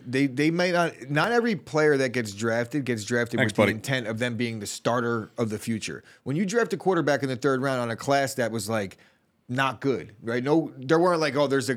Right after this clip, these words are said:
Speaker 1: a guy that
Speaker 2: Kenny
Speaker 1: we need to,"
Speaker 2: Pickett was the highest
Speaker 1: You know, you're
Speaker 2: one.
Speaker 1: investing a third round pick on a backup quarterback potentially, and maybe they see him as a good backup quarterback that could come in and,
Speaker 2: Mm.
Speaker 1: and do a couple things with his legs, and he has the, he has the athletic ability, but he might need some time. And honestly,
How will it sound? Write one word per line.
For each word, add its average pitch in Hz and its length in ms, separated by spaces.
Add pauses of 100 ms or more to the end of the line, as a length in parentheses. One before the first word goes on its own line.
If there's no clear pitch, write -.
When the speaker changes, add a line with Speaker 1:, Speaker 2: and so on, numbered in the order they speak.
Speaker 1:
a 120 120
guy 135 200
that 143 80
Speaker 2:
Kenny 143 140
Speaker 1:
we - 20
need 143 80
to," 139 60
Speaker 2:
Pickett 131 160
was 120 160
the 113 80
highest 101 320
Speaker 1:
You 196 40
know, 185 60
you're 220 120
Speaker 2:
one. 214 60
Speaker 1:
investing 190 280
a 175 60
third 190 260
round 165 220
pick 196 280
on 143 160
a 139 60
backup 147 520
quarterback 139 460
potentially, 131 540
and 135 180
maybe 156 300
they 147 160
see 151 240
him 147 100
as 139 160
a 127 60
good 123 280
backup 135 340
quarterback 135 440
that 127 80
could 113 180
come 160 220
in 143 160
and, 113 300
Speaker 2:
Mm. - 100
Speaker 1:
and 117 140
do 151 100
a 147 60
couple 151 240
things 143 220
with 139 100
his 127 120
legs, 123 280
and 117 80
he 117 60
has 127 200
the, 127 120 (100)
he 120 140
has 123 340
the 120 160
athletic 123 340
ability, 113 460 (240)
but 131 100
he 135 80
might 143 240
need 139 180
some 131 200
time. 123 340 (300)
And 131 180
honestly, 165 540